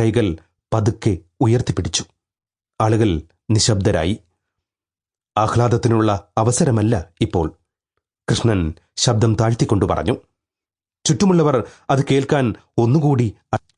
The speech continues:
അടുത്തേക്ക് തിങ്ങി നിന്നു. "നിശബ്ദരായി നിങ്ങൾ സ്വന്തം വീടുകളിലേക്ക് പോകുവിൻ.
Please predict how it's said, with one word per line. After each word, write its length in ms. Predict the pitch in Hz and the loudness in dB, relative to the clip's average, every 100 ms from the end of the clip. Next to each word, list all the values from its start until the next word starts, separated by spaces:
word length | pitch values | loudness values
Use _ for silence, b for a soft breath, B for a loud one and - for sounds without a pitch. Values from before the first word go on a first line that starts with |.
| 127 | -2
അടുത്തേക്ക് 480 | 127 - 135 135 - | 0 0 0 -2 -2
തിങ്ങി 180 | 107 113 | 0 0
നിന്നു. 360 | 113 80 107 - _ _ _ _ _ _ _ - | 0 0 -2 -6 _ _ _ _ _ _ _ 0
"നിശബ്ദരായി 680 | 147 170 131 127 117 98 87 _ _ | 2 2 0 0 0 -2 -6 _ _
നിങ്ങൾ 200 | 127 120 | 0 2
സ്വന്തം 420 | 113 120 113 117 107 | 0 0 2 2 2
വീടുകളിലേക്ക് 640 | 117 113 107 104 104 - | 2 2 0 0 -2 -2
പോകുവിൻ. 380 | 107 104 107 | 0 2 2